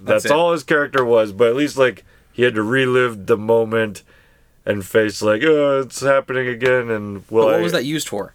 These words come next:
Speaker 2: Yeah,
Speaker 1: That
Speaker 2: no,
Speaker 1: was just
Speaker 2: that's
Speaker 1: to
Speaker 2: what
Speaker 1: set
Speaker 2: I
Speaker 1: up a
Speaker 2: mean.
Speaker 1: climax,
Speaker 2: I'm not
Speaker 1: like
Speaker 2: saying, like, it, but it was maybe the best setup of, like, my past catching up with me. Maybe, I don't, I don't know. That's literally the only scene I even remember of that guy.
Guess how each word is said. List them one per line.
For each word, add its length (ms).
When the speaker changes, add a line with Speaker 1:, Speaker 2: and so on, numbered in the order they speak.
Speaker 2:
Yeah, 80
Speaker 1:
That 220
Speaker 2:
no, 180
Speaker 1:
was 80
just 100
Speaker 2:
that's 120
Speaker 1:
to 60
Speaker 2:
what 60
Speaker 1:
set 80
Speaker 2:
I 40
Speaker 1:
up 20
a 40
Speaker 2:
mean. 120
Speaker 1:
climax, 420
Speaker 2:
I'm 80
not 200
Speaker 1:
like 100
Speaker 2:
saying, 300
like, 200
it, 240
but 120
it 60
was 320
maybe 360
the 140
best 300
setup 880
of, 240
like, 480
my 340
past 640
catching 460
up 260
with 180
me. 380
Maybe, 600
I 140
don't, 260
I 100
don't 160
know. 180
That's 200
literally 420
the 140
only 180
scene 240
I 100
even 180
remember 320
of 80
that 160
guy. 180